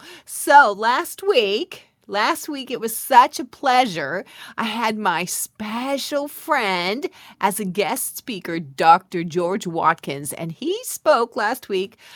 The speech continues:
Angels Among Us. Now, wasn't that awesome? He just carries such a wealth of information. I mean, he's been in the ministry for six decades. If there's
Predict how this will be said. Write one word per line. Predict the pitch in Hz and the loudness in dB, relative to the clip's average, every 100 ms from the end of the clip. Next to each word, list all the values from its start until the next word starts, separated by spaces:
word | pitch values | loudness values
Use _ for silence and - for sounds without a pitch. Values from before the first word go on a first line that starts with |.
| - - _ _ - | -20 -20 _ _ -6
Angels | 240 254 247 226 233 233 | -4 -4 -4 -2 -4 -2
Among | 214 208 196 165 | -2 2 2 0
Us. | - - | -8 -4
Now, | 185 | -2
wasn't | 220 262 415 494 453 | 0 0 0 0 2
that | 370 494 - | 4 4 4
awesome? | 254 285 - 415 403 | 6 6 6 -6 -6
He | 330 294 359 392 381 | -8 -6 -2 0 -2
just | 359 349 - | -6 -12 -10
carries | 330 269 277 269 | -4 -4 -4 -8
such | 294 254 277 | -6 -6 -8
a | 240 | -10
wealth | 214 220 226 226 240 214 | -8 -4 4 4 2 -4
of | 185 180 | -6 -6
information. | - 208 196 190 190 185 175 165 - - - - | -8 -6 -4 -4 -2 -2 -4 -8 -10 -20 -20 -8
I | 254 | -6
mean, | 269 285 240 _ | -4 -6 -10 _
he's | - 262 220 | -6 -4 -2
been | 220 320 | -2 -2
in | 370 330 | 0 -2
the | |
ministry | 302 277 269 - 226 220 | -2 -4 -6 -6 -6 -8
for | 214 233 214 214 196 | -4 0 2 2 0
six | - - - 294 285 285 - - | -10 -8 -4 0 0 -2 -6 -14
decades. | 185 233 240 262 - 214 180 147 196 - | -10 0 2 2 0 0 0 -2 -6 -8
If | 247 233 | -8 -4
there's | 254 247 247 | -4 -2 -4